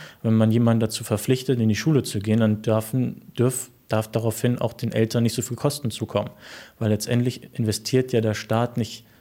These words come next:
ähm, nur in die Kinder und nur in, äh, die Eltern, weil aus Nächstenliebe, sondern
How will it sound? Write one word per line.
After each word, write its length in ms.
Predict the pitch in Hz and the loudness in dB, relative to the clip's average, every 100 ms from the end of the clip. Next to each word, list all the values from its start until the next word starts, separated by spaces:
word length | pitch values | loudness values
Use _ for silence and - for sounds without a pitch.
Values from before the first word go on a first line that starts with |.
| _ _ _ - | _ _ _ -2
ähm, 440 | 107 104 101 101 - _ _ _ _ _ | 2 2 0 -4 -10 _ _ _ _ _
nur 440 | 120 113 123 156 165 | 0 4 6 4 2
in 140 | 143 | 2
die 100 | 139 | 2
Kinder 380 | 143 147 147 - | 0 2 2 2
und 200 | 113 120 | -2 0
nur 280 | 123 139 139 | 2 2 2
in, 520 | 131 123 123 120 120 | 0 2 2 0 0
äh, 140 | 117 | -2
die 120 | 110 123 | -2 0
Eltern, 480 | 120 127 123 110 | 0 2 0 0
weil 80 | 110 | -2
aus 320 | 123 120 - - | -2 -4 -6 -4
Nächstenliebe, 800 | 123 135 143 - 101 101 113 113 | 0 2 2 0 2 2 2 2
sondern 320 | 113 110 | 4 2